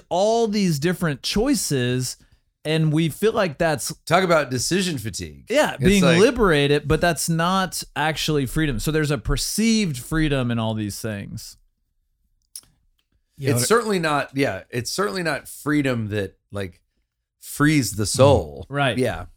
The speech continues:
Speaker 2: Uh, it's, it's, it's this, like, yeah, it's, it's, it's a maximizing of different choices.
Speaker 3: Yeah, and, and I think one, one thing I see maybe that's different now, like, some of these things have been going on for, throughout history,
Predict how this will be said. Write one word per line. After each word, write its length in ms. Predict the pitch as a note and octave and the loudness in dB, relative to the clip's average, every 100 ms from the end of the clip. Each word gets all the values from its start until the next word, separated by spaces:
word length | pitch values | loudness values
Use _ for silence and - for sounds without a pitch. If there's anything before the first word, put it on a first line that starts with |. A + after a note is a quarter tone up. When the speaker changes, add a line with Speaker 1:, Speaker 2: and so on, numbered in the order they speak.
| - | -2
Speaker 2:
Uh, 300 | B2 A2 G2+ | 2 2 0
it's, 260 | A#2+ A2+ - | -4 -4 -4
it's, 400 | B2 G#2 - - | -4 -4 -6 -6
it's 300 | A#2 - - | -6 -6 -6
this, 300 | A#2 G#2+ - | -6 -4 -4
like, 260 | G#2 F#2 | -6 -6
yeah, 180 | C3+ G#2 | -6 -6
it's, 240 | F#2+ F#2+ - | -6 -12 -14
it's, 260 | A2 G#2 - | -12 -12 -12
it's 160 | A#2 A#2 | -8 -6
a 60 | |
maximizing 840 | A2 C3+ C#3+ - B2+ A2+ A2+ G2+ G2 | -4 -4 -4 -4 -6 -6 -6 -6 -8
of 100 | F2+ | -8
different 300 | G2+ F#2 E2+ | -8 -10 -12
choices. 440 | F#2 F2+ - - | -10 -10 -10 -10
Speaker 3:
Yeah, 120 | C#3 - | -10 -6
and, 140 | D3 - | -6 -2
and 100 | C#3 | -2
I 40 | |
think 240 | - G#3+ | -2 -4
one, 220 | D3+ D3+ C#3 | -4 -4 -2
one 140 | C#3 | -2
thing 120 | C3+ | 0
I 120 | A#2+ | 0
see 380 | A2+ - C3 A#2+ | -2 -2 0 0
maybe 240 | A2 A2+ A2+ | 0 0 0
that's 180 | A2 - | -2 -4
different 440 | A2 A2 - A#3 _ _ | -4 -2 -4 -4 _ _
now, 560 | C#3 A#2 A2 A2+ A#2 A#2+ | -6 -2 0 2 2 2
like, 220 | A2+ A#2+ - | 0 -4 -6
some 180 | - F3+ | -2 0
of 40 | |
these 180 | C#3 G#2+ | 0 0
things 160 | C#3 | 0
have 80 | A#2 | 0
been 100 | A2+ | 0
going 200 | A2 A2+ | 0 0
on 260 | A2 G2+ G#2 - | 0 0 -4 -12
for, 200 | - B2 - _ _ | -16 -16 -16 _ _
throughout 280 | B2+ A#2 G#2 | -8 -6 -4
history, 580 | G#2+ B2 - A2 G#2 F#2+ | -2 -2 -2 0 0 -4